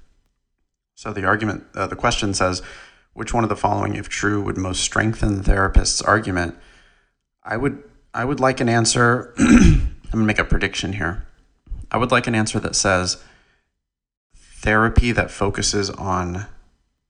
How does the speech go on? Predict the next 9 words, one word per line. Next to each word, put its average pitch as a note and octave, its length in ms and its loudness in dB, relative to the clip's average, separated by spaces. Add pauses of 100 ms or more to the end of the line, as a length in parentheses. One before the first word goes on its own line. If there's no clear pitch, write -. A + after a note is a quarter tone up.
(460)
beliefs G#2 440 2
that - 260 -4
are E2 220 2
under G#2 340 0
the F#2 120 -4
patient's - 520 2
direct F2+ 500 -2
conscious F#2 480 -4
control G#2+ 1000 2